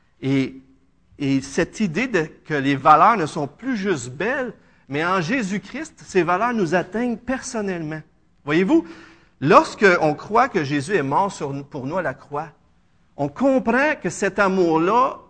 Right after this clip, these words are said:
vi-, est, est rentré dans notre vie, puis on en est, on en a été l'objet, et ça nous a transformés. Et là, la réponse vient d'un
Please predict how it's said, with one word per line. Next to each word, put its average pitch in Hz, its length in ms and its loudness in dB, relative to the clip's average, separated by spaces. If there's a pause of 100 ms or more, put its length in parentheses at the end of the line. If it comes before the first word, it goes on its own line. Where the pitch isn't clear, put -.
vi-, 127 260 -12 (240)
est, 143 280 -2
est 143 80 0
rentré 202 300 -2
dans 220 120 2
notre 143 200 0
vie, 165 160 -6
puis - 100 -4
on 156 140 0
en 156 180 2
est, 202 220 2 (180)
on 151 140 -2
en 165 180 0
a 214 120 0
été 175 280 -2
l'objet, 165 600 0 (180)
et 151 60 -10
ça 170 160 -6
nous 170 240 -2
a 196 60 0
transformés. 196 960 -2 (760)
Et 147 120 2
là, 254 160 8
la 247 160 8
réponse 196 540 2
vient 196 260 -2
d'un 165 260 2